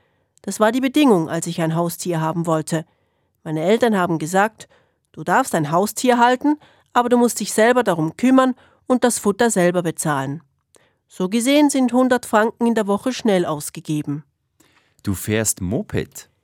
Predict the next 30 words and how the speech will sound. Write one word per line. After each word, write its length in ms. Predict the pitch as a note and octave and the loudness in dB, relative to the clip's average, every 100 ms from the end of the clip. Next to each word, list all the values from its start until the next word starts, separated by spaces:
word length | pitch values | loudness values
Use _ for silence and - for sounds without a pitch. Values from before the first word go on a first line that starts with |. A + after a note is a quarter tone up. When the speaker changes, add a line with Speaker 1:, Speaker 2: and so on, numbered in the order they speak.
| _ _ D4+ | _ _ 2
Speaker 1:
Ja, 260 | E4 A#3 | 4 4
ich 180 | G3 A3 | 0 0
habe 160 | G#3+ G#3+ | 2 2
es 160 | G#3 | 0
zum 200 | - A3 | 0 2
Geburtstag 600 | G3+ A3+ C4+ - G3+ D#3 | 4 2 2 0 -2 -2
bekommen. 520 | - - E3 D#3 D3+ - _ _ _ _ _ | -8 -4 -2 0 -2 -6 _ _ _ _ _
Das 180 | F3+ - | -8 0
war 160 | F#3+ F3+ | 0 2
eine 240 | E3+ D#3+ | 0 0
sehr 340 | - A#3 C4+ | 0 4 4
schöne 380 | B3+ B3 A#3+ G#3+ | 4 2 4 4
Geburtstagsparty. 1080 | F#3 F3 F3 - - - - D#3+ D3+ E3 D#3 _ _ _ _ _ G3+ | 0 0 0 -2 -6 -8 -4 -2 -2 -4 -6 _ _ _ _ _ -16
Ich 120 | - | -2
darf 220 | F#3+ F#3 | -2 0
an 100 | F3 | 0
meinem 300 | E3+ E3+ E3 | 0 0 -2
Geburtstag 560 | E3+ F#3 G3 - F3+ A#3 | 0 -2 0 -4 -4 0
immer 200 | B3 A3+ | 0 0
viele 320 | A3+ A#3+ G#3+ | -2 0 -2
Freunde 460 | - F#3 G#3+ G#3+ | 0 0 2 0
einladen 640 | E3+ E3+ E3+ E3 E3+ E3+ - _ _ _ | -2 -2 0 0 0 -4 -4 _ _ _
und 200 | G#3 G3+ | -2 0
bei 120 | F3+ | 0
mir 240 | F#3+ A3 | 2 2
zu 160 | - E3 | 0 0
Hause 320 | F3+ G#3+ G#3+ | 2 2 0
eine 260 | E3+ D#3+ D#3 | -2 -2 -4
Geburtstagsparty 960 | E3+ G3 A3 - E3 - F3+ D#3 - | -2 0 0 -2 -6 -6 -4 -4 -2
machen. 400 | E3+ D#3+ - E3 | -2 -2 -4 -6